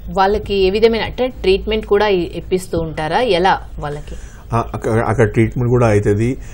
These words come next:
Speaker 2: Basically ఏంటంటే, ఆ, డ-, AIDS ఏం treatment ఉండదు.
Speaker 1: Okay.
Speaker 2: So basically, ఆ, support if, ఆ, ఏమైనా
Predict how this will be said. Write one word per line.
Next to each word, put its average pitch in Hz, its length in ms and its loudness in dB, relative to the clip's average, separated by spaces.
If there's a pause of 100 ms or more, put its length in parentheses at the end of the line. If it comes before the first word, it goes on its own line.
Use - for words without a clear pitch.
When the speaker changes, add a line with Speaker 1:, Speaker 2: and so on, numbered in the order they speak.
(160)
Speaker 2:
Basically 135 440 4
ఏంటంటే, 131 920 2 (140)
ఆ, 104 220 0
డ-, 95 380 -2
AIDS 117 400 2
ఏం 120 200 2
treatment 107 440 0
ఉండదు. 90 440 2 (160)
Speaker 1:
Okay. 165 220 -8
Speaker 2:
So 123 180 2 (100)
basically, 120 720 2
ఆ, 107 100 0
support 127 500 4
if, - 320 -6
ఆ, 101 180 -2 (100)
ఏమైనా 110 560 0